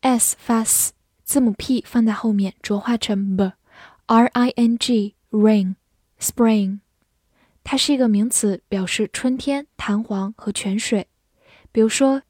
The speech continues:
Spring Festival就是春节，festival就是节日，Spring Festival。或者我们也可以说bed springs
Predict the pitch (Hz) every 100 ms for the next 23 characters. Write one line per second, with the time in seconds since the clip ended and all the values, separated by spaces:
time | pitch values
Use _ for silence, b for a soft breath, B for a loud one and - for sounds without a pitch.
0 | _ _ - - 254 254 269 - 277 262
1 | - 208 196 190 - _ _ _ - 226
2 | 208 - 214 - - 262 269 208 190 233
3 | _ _ _ _ - 285 269 247 202 190
4 | - - 208 196 196 - 196 196 202 254
5 | - _ _ _ b b b - - 254
6 | 240 254 285 - - 240 233 - 202 190
7 | 196 - _ _ _ _ _ _ _ _
8 | _ 311 285 226 - 214 214 214 - 233
9 | 220 233 226 226 b b 202 196 247 269
10 | - - 220 196 185 185 -